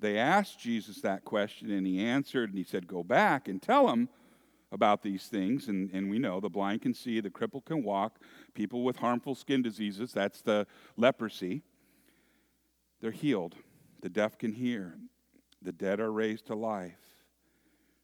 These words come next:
And the good news is told to the poor.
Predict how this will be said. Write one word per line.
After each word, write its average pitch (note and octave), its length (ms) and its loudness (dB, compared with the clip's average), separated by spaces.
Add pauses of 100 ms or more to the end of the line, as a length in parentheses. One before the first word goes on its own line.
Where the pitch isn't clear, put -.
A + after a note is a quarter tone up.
And F#2+ 120 -8
the F2+ 60 -6
good F#2+ 200 -2
news G#2 600 -2
is E2+ 100 -14
told F#2 340 -8
to - 80 -16
the F2 100 -10
poor. F2+ 480 -12